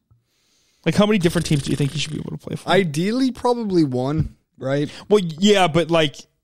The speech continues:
Speaker 1: so, like, one time a, a one-time transfer?
Speaker 2: One-time free transfer, and
Speaker 1: Okay.
Speaker 2: then probably the
Speaker 1: Because, because my
Speaker 2: years ago.
Speaker 1: issue is, is J T Daniels is obviously the problem at this point. Like, he's been to four different teams and hasn't been able to figure it out.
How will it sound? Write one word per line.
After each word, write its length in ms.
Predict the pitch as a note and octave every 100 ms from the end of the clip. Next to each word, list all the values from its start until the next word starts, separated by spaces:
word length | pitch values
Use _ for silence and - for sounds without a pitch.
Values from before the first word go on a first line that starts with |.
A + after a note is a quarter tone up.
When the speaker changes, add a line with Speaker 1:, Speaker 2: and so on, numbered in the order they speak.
| _ _ _ _ _ -
Speaker 1:
so, 160 | -
like, 180 | F3+ D#3+
one 220 | D#3+ E3+
time 240 | F3 E3+ E3
a, 80 | D3+ -
a 140 | D3+
one-time 340 | D3+ D3+ D#3+
transfer? 480 | E3 F3 D#3+ E3 E3 - _
Speaker 2:
One-time 520 | - E3 F3 F3+ E3+ D#3+
free 240 | E3 E3
transfer, 640 | D3+ E3 D#3+ D3+ - D#3 D3+
and 80 |
Speaker 1:
Okay. 80 | C#3+
Speaker 2:
then 280 | B2 B2+ A#2+ _
probably 440 | - C3 C3 B2 -
the 100 | D3
Speaker 1:
Because, 420 | G#3 B3+ G#3+ - - -
because 200 | A3+ A#3
my 100 | A3
Speaker 2:
years 100 | G#3+
ago. 100 | G#3+
Speaker 1:
issue 320 | B3+ - G3+ D3+
is, 360 | C#3 C3+ C3+
is 320 | - D3+ C#3 - _ _ _ _ _ _ C3
J 180 | D#3
T 100 | F3+
Daniels 320 | B3 D#3+ D3+ C#3
is 140 | C3 -
obviously 400 | C3+ B2 - -
the 80 | -
problem 360 | - - D3+
at 80 | D3
this 140 | -
point. 300 | - - F3 - -
Like, 120 | D3+
he's 180 | G3 F#3
been 180 | G#3+ F3
to 80 |
four 280 | C#3 - E3
different 300 | E3 D#3 C#3
teams 300 | - C#3 C3+ -
and 100 | C#3
hasn't 360 | - C#3+ D3
been 100 | C#3+
able 200 | C#3 C3+
to 40 | B2+
figure 280 | - A#2+ A#2
it 100 | C#3+
out. 160 | -